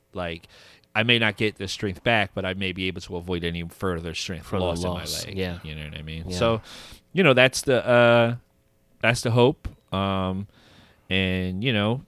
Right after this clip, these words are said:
Speaker 1: healthcare systems being what they are in this country, it's supposed to happen next week, but who the
Speaker 2: Yeah.
Speaker 1: fuck knows? Because healthcare is fucked up. Um,
Speaker 2: Yeah.
Speaker 1: but, you know,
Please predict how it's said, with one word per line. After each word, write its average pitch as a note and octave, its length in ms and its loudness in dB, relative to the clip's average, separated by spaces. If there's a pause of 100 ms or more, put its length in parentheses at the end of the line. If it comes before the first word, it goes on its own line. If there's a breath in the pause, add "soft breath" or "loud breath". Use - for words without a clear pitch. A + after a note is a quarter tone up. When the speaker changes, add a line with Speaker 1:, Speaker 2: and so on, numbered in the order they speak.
(540)
Speaker 1:
healthcare G#2+ 440 0
systems G#2+ 440 -4
being G2 240 -2
what G2 120 -2
they G2 140 0
are G2+ 180 2
in G2+ 80 -2
this G#2 120 -4
country, B2+ 540 -4
it's - 160 -10
supposed - 480 -6
to - 80 -6
happen B2 340 -2
next D3 240 -4
week, G3 240 -2
but G2+ 140 -2
who G#2 120 -6
the G2+ 60 -4
Speaker 2:
Yeah. F2 80 -6
Speaker 1:
fuck G2+ 240 -6
knows? B2+ 300 -2
Because F#2+ 520 -12 (320 loud breath)
healthcare G2 420 -4
is F#2 160 -8
fucked - 360 -8
up. D3+ 220 -4 (300)
Um, F2+ 500 -6 (100)
Speaker 2:
Yeah. F2 200 -6 (760 loud breath)
Speaker 1:
but, G2 220 -2
you G#2+ 100 -2
know, G2+ 360 -2